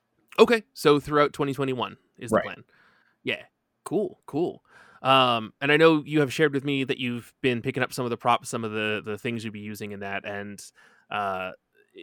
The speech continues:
Speaker 1: I, I'm, I'm very excited for this, and that's,
Speaker 2: Man.
Speaker 1: I, that's why I'm having you on, 'cause I'm excited and I want other people to know about it.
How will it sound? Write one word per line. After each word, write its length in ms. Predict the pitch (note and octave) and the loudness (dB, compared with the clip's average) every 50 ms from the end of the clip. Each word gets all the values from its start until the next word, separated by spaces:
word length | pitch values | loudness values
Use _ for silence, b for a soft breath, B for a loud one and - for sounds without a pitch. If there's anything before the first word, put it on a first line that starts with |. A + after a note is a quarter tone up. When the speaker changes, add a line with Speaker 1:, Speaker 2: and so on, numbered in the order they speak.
| G2 - _ _ | -20 -20 _ _
Speaker 1:
I, 140 | A#2 A#2 G#2 - | -4 -4 0 2
I'm, 320 | A2 A#2+ B2 A#2+ A2+ G#2+ - - | 4 2 4 2 -2 -8 -4 -2
I'm 160 | C3+ D3+ C#3+ | 0 0 0
very 220 | A#2+ A2+ G2+ G2 | 0 -2 -4 -4
excited 340 | G2 - - F#2+ F#2 - _ _ | -8 -12 -12 -12 -14 -14 _ _
for 80 | - - | -20 -20
this, 300 | - F2+ - - - - - | -20 -20 -18 -18 -18 -14 -12
and 100 | A2+ A2 | -8 -4
that's, 140 | A2 A#2 B2+ | -2 0 2
Speaker 2:
Man. 240 | A#2+ A2 G2+ F2 | 2 2 2 0
Speaker 1:
I, 80 | G#2+ A2 F2+ - | -4 -8 -8 -10
that's 320 | A2+ G#2 - - - - - _ _ _ _ _ | -12 -12 -12 -14 -16 -16 -18 _ _ _ _ _
why 180 | - G2+ B2 C3 | -6 -6 -4 -4
I'm 100 | A#2+ A#2 | -4 -4
having 220 | C3 C#3+ C3+ C3 | -6 -6 -4 -6
you 120 | B2 A#2 E3 | -6 -2 0
on, 220 | F3+ A#2+ F2 F2+ | 0 0 -2 -4
'cause 160 | G2+ - G#2+ | -10 -12 -12
I'm 120 | G#2 G#2+ A2+ | -10 -8 -8
excited 360 | A2 - - F#3 E3+ A2+ G2 | 2 4 4 6 6 4 2
and 80 | G2+ G#2 | -2 -2
I 40 | |
want 200 | G#2 A#2+ C3+ C3 | 0 2 2 2
other 160 | - C3+ C3 C3+ | 2 0 -2 -2
people 240 | B2 C#3 C3+ C#3 A#2+ | -2 -4 -4 -4 -6
to 80 | - A2+ | -4 -2
know 140 | B2+ F3 D#3 | 0 0 0
about 220 | G#2 - F#2+ F2+ - | -2 -2 -6 -8 -8
it. 120 | - - | -12 -14